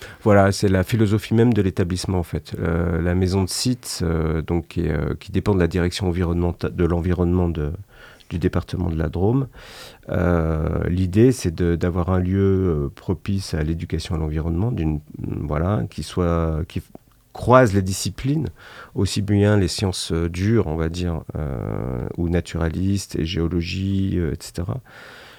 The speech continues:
euh, que les sciences humaines, euh, avec la, une,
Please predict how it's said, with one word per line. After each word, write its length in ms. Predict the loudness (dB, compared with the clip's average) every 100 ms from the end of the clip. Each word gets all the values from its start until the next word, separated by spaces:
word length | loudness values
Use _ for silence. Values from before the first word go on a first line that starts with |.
| -18 -4
euh, 300 | 0 2 2 2
que 120 | 2
les 100 | 2
sciences 320 | 0 -4 -2
humaines, 420 | 0 2 4 2 -2 -10 _ _ _ _ _ _ _ -16 -12
euh, 460 | -12 -8 -6 -6 -6 -8
avec 240 | -8 -8 -6
la, 80 | -8 -6
une, 320 | -4 -2 -2